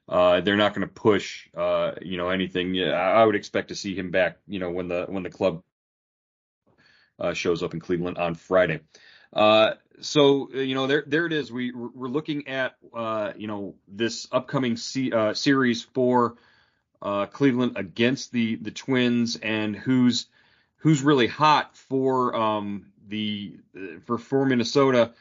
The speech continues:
Look no further than Ryan Jeffers, who, uh, you know, entered Sunday's play, uh, hitting three forty-two since the All-Star break with six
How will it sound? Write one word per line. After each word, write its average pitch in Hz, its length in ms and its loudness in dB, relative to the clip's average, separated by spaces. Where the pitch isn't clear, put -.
Look 160 240 4
no 160 160 6
further 131 380 4
than 107 160 2
Ryan 113 400 2
Jeffers, 110 520 2
who, 107 380 -2
uh, 101 180 0
you 98 140 -6
know, 101 100 -8
entered 127 300 -2
Sunday's 127 460 2
play, 110 480 0
uh, 98 140 -4
hitting 117 260 0
three 131 320 -2
forty-two 127 760 2
since 113 240 -6
the 101 140 0
All-Star 104 440 2
break 98 380 -4
with 95 140 -8
six - 220 -8